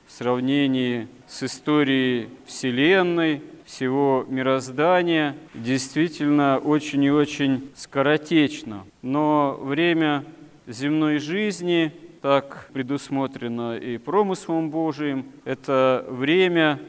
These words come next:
которое нам дано, чтобы мы унаследовали вечность, унаследовали жизнь вечную, Царство Небесное, и постарались с Божьей помощью к этому подготовиться.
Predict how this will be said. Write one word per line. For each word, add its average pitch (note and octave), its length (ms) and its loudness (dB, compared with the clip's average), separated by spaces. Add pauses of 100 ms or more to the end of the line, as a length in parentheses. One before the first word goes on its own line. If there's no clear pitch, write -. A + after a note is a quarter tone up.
(120)
которое C#3 460 0
нам C#3+ 300 0
дано, C#3+ 340 2
чтобы C3+ 400 -4
мы D3 340 0 (240)
унаследовали C3+ 1200 0
вечность, B2+ 800 -2 (100)
унаследовали C3+ 1040 -2 (240)
жизнь E3+ 540 -2
вечную, D#3 720 -2 (320)
Царство D#3 560 2
Небесное, C3+ 960 -2 (240)
и B2+ 440 -2
постарались D3+ 720 0 (240)
с A2+ 100 -16
Божьей C#3 380 0
помощью D#3 840 2 (480)
к - 60 -10
этому C3+ 640 -2 (240)
подготовиться. B2 1000 -2